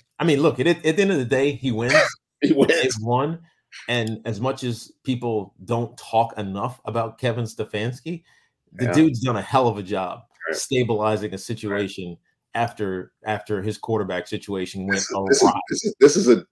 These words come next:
Speaker 2: the, obviously a conversation starter for another time, but I think we should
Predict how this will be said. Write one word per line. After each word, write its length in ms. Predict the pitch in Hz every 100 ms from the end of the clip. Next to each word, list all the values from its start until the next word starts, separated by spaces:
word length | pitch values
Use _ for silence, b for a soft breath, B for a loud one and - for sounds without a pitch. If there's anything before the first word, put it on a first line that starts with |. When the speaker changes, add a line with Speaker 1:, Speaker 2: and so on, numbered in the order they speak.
| _ 104
Speaker 2:
the, 260 | 107 95 -
obviously 480 | 110 101 107 92 -
a 220 | 101 90 90 - -
conversation 520 | 113 104 107 98 117
starter 260 | - 110
for 120 | 104 98
another 360 | 95 104 104
time, 460 | 98 101 104 123 131 _ _ _ -
but 280 | 107 95 - _ _
I 60 | 107
think 200 | 139 123
we 100 | 123
should 360 | - 107 -